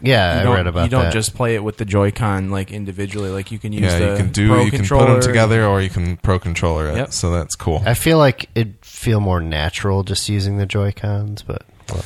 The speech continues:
Speaker 1: I guess
Speaker 3: Well,
Speaker 1: we'll
Speaker 3: we'll
Speaker 1: find
Speaker 3: see.
Speaker 1: out.
Speaker 3: Uh, yeah, we'll, we'll have to try it out and see what's going on, 'cause maybe the motion sh-,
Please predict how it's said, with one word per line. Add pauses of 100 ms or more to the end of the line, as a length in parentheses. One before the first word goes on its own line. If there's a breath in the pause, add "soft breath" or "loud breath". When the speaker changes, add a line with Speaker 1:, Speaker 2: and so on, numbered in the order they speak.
(120)
Speaker 1:
I
guess
Speaker 3:
Well,
Speaker 1:
we'll
Speaker 3:
we'll
Speaker 1:
find
Speaker 3:
see.
Speaker 1:
out.
Speaker 3:
Uh,
yeah,
we'll,
we'll
have
to
try
it
out
and
see
what's
going
on,
'cause
maybe
the
motion
sh-,